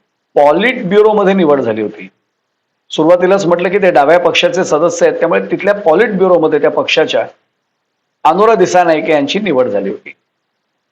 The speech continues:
दोन हजार मध्ये, सन दोन हजार मध्ये त्यांचा श्रीलंकेच्या संसदेत खासदार म्हणून अधिकृत प्रवेश झाला होता.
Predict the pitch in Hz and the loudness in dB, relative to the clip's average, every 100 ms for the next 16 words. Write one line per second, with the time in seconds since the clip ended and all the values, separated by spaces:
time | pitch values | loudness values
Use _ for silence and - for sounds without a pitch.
0 | _ - 131 196 226 214 208 180 - 117 | _ -6 0 2 4 4 2 2 -2 -4
1 | 107 - 143 135 147 147 147 139 117 113 | -6 -4 -2 0 0 0 0 0 -2 -4
2 | 101 98 _ _ _ _ _ 180 170 170 | -6 -10 _ _ _ _ _ 0 0 -2
3 | 170 185 196 - 156 147 160 226 220 196 | 0 2 2 0 0 0 0 -2 -2 -2
4 | 196 196 180 147 135 156 131 120 - _ | -2 -4 -4 -6 -4 -2 -2 -4 -10 _
5 | _ _ - - 139 135 - 143 185 220 | _ _ -12 -2 0 0 -8 0 2 4
6 | 175 185 196 139 156 - 175 175 139 131 | 2 2 0 0 -2 -2 -4 -2 -2 0
7 | 143 123 107 90 87 | -2 -4 -4 -6 -8